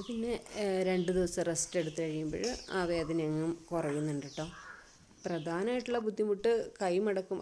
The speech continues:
അതൊന്നും വലിയ ബുദ്ധിമുട്ടല്ല. ഇത്, ഏ, ഈ അമ്പലത്തിൻ്റെ നേരെ മുമ്പിൽ ഒരു വലിയ വയലാണ്, അതിൻ്റെ നടുക്ക് കണ്ടോ അവിടെ ഒരു, ഏ, ചെറുതായിട്ടൊരു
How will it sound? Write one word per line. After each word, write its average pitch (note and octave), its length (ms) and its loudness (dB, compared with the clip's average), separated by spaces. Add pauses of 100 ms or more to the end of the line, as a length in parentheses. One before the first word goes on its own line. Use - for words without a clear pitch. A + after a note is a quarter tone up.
അതൊന്നും F#3 380 2
വലിയ F#3 360 2
ബുദ്ധിമുട്ടല്ല. F#3+ 560 0 (1080)
ഇത്, G3+ 240 -2 (320)
ഏ, - 20 -2 (380)
ഈ G#3+ 120 0
അമ്പലത്തിൻ്റെ E3+ 480 0 (100)
നേരെ D#3+ 300 0
മുമ്പിൽ D#3+ 360 -2
ഒരു D#3+ 140 -2
വലിയ D#3+ 540 2 (100)
വയലാണ്, E3 600 -2 (640)
അതിൻ്റെ F3 360 -2
നടുക്ക് D#3 520 -6
കണ്ടോ D#3 280 -2 (460)
അവിടെ E3+ 300 2
ഒരു, E3+ 120 2 (560)
ഏ, E3 140 -4 (1160)
ചെറുതായിട്ടൊരു F3 800 0